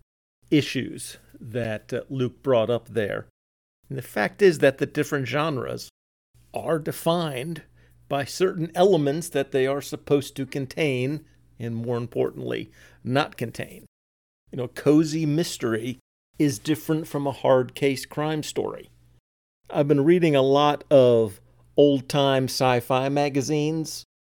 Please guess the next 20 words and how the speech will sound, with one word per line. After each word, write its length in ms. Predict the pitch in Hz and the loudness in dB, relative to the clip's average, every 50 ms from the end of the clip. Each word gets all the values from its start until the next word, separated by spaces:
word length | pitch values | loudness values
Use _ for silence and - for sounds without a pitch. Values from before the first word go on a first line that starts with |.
| _ _ _ _ | _ _ _ _
maybe 220 | - 131 131 135 143 | -8 -6 -4 -4 -4
from 240 | - - 143 135 131 | 0 0 0 2 4
the 240 | 135 131 131 131 | 4 6 6 4
nineteen 420 | 127 139 156 147 139 - 156 147 131 | 4 2 2 0 0 0 -2 -2 -2
fifties, 480 | - - 151 147 - 156 143 139 - - - - - _ _ _ _ _ _ _ _ - | 0 0 -2 0 0 -2 -2 -2 -4 -8 -14 -20 -20 _ _ _ _ _ _ _ _ 0
and 140 | 156 151 160 | 2 4 4
even 220 | 180 185 196 180 | 4 4 4 4
at 160 | 160 151 156 | 4 2 2
that 300 | - 170 190 196 190 - | 2 2 2 2 0 -4
point, 480 | - 139 123 107 76 69 - - - - _ _ _ _ _ _ _ _ _ _ _ _ | -4 -4 -2 -2 -4 -8 -14 -20 -20 -20 _ _ _ _ _ _ _ _ _ _ _ _
the 100 | - 139 | -2 -2
fierce 500 | 123 - - - - 170 180 170 - - | -2 -2 -4 -4 2 2 2 2 2 0
debates 640 | - - 156 113 - 147 147 143 131 131 - - - | 0 2 2 6 8 8 8 8 6 2 -4 -8 -10
in 240 | - - - 143 135 | -2 0 2 2 4
the 140 | 131 127 131 | 6 6 6
editorials 880 | 139 147 143 143 - - 151 147 139 135 135 143 143 139 147 147 135 - | 6 6 4 2 2 0 4 4 6 6 6 6 6 6 4 4 0 -2
and 200 | - 160 135 127 | -2 -2 0 2
the 80 | 123 113 | 2 2
letter 300 | 113 131 143 139 139 127 | 4 4 4 4 4 2
pages 580 | - 120 104 101 90 - - - - - - | 2 -2 -4 -4 -6 -8 -10 -12 -12 -14 -18